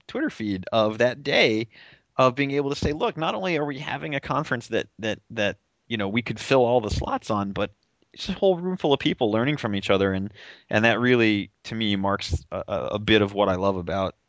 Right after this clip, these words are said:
the, the company that we, we have come to be, which is, you know, we really do value learning and teaching,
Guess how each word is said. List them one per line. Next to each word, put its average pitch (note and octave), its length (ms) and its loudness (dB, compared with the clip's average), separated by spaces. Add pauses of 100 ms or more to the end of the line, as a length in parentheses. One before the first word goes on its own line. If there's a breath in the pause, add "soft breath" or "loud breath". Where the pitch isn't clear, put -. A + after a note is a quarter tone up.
(180)
the, F#2 300 -4 (140)
the E2+ 300 -6
company G2+ 360 -4
that E2+ 140 -8
we, F2+ 180 -8
we F#2 160 -8
have F#2 140 -6
come F#2+ 240 -4
to E2 80 -6
be, E2 240 -4
which D#2 220 -8
is, E2 220 -10 (400 loud breath)
you F#2 60 -2
know, F2 80 0
we F#2+ 80 0
really G#2+ 240 4
do G2+ 220 2
value F2+ 640 2 (680)
learning G2+ 480 2 (120)
and F2 160 -8
teaching, D#2 500 -4